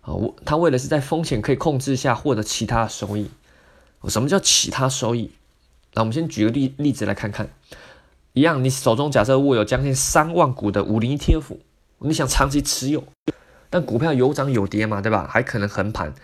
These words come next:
你除了想获得长期中国股市向上的收益，还贪心想获得中间这些来来回回的嘛，这些波动收益，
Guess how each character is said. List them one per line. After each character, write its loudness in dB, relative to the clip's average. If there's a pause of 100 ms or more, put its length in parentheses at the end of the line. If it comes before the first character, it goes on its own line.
(520)
你 0
除 0
了 4
想 2
获 0
得 0
长 0
期 -4
中 0
国 4
股 -6
市 0
向 -2
上 -2
的 -4
收 -2
益， -6 (280)
还 0
贪 2
心 -2
想 -2
获 0
得 0
中 -4
间 -2
这 0
些 2
来 4
来 2
回 0
回 0
的 -4
嘛， -4
这 -4
些 2
波 0
动 -2
收 -2
益， -4